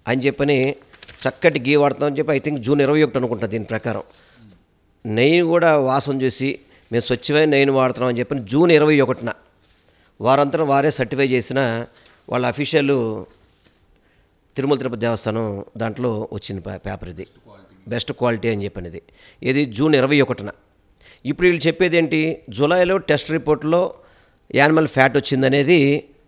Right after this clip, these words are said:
వాళ్ళు చెప్పడం జరుగుతుంది. జూలైలో, జూలైలో వచ్చినప్పుడు ఇప్పుడు జూన్లో ఏమో సర్టిఫై చేశారు.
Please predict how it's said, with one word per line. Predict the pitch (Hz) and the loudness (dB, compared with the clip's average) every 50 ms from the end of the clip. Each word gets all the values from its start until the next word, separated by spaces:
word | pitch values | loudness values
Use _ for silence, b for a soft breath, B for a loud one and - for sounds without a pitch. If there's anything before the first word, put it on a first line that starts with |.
| _ - 117 | _ -4 2
వాళ్ళు | 120 131 135 131 127 123 123 131 - - - - | 4 4 4 4 4 2 2 0 -2 -4 -4 -2
చెప్పడం | 127 113 - 135 131 | -2 0 0 0 0
జరుగుతుంది. | 104 110 104 101 95 - 98 92 90 - - _ _ _ _ _ _ _ _ _ _ _ _ _ _ _ _ _ - 104 - - | 0 -2 -4 -6 -6 -8 -10 -10 -10 -12 -16 _ _ _ _ _ _ _ _ _ _ _ _ _ _ _ _ _ -20 -20 -20 -8
జూలైలో, | 110 107 135 135 139 131 113 104 - - - _ _ _ _ _ _ _ _ _ _ _ _ _ _ _ _ _ _ _ _ _ _ _ _ _ _ _ _ _ _ _ _ - 110 | -2 0 2 2 4 2 2 0 -4 -8 -12 _ _ _ _ _ _ _ _ _ _ _ _ _ _ _ _ _ _ _ _ _ _ _ _ _ _ _ _ _ _ _ _ -14 -4
జూలైలో | 104 147 156 175 190 196 196 196 | 0 2 2 4 4 4 6 6
వచ్చినప్పుడు | 180 165 156 - 147 143 135 - 143 170 | 4 4 4 2 0 -2 -2 -2 -4 -4
ఇప్పుడు | - - | -4 -4
జూన్లో | 139 95 101 131 156 175 170 175 175 | -4 -2 0 2 2 4 6 6 6
ఏమో | 170 180 - | 4 4 2
సర్టిఫై | - 156 131 127 143 160 151 | 0 0 0 0 -2 0 0
చేశారు. | 135 123 - 120 107 101 123 156 - | 0 0 2 0 -2 -2 -2 -6 -8